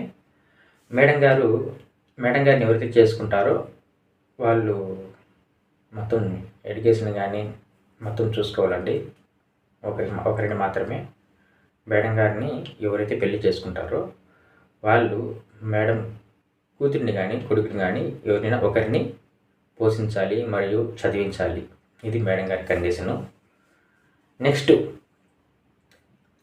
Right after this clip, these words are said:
వన్స్ పెళ్ళైన తర్వాత, మేడం గారికి పెళ్ళి అయిన తర్వాత మేడం గారికి ఆసరాగా ఏం కల్పిస్తారు, ఏంటి అనేది మీరు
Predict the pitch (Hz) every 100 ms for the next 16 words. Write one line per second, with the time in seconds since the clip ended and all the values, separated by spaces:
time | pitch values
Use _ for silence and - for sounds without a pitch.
0 | _ _ _ 117 147 185 - - 131 139
1 | 117 110 101 - 165 120 123 120 107 -
2 | 101 117 107 107 110 104 92 90 - -
3 | - _ - 110 127 139 139 123 107 -
4 | - 110 113 - 120 143 107 139 - 113
5 | 104 95 - 98 110 95 101 104 95 95
6 | 92 - _ _ _ _ _ _ _ 113
7 | 113 113 139 - _ _ _ _ _ _
8 | _ _ _ _ _ _ _ _ _ _
9 | _ _ _ _ _ _ _ _ _ _
10 | _ _ _ _ 120 113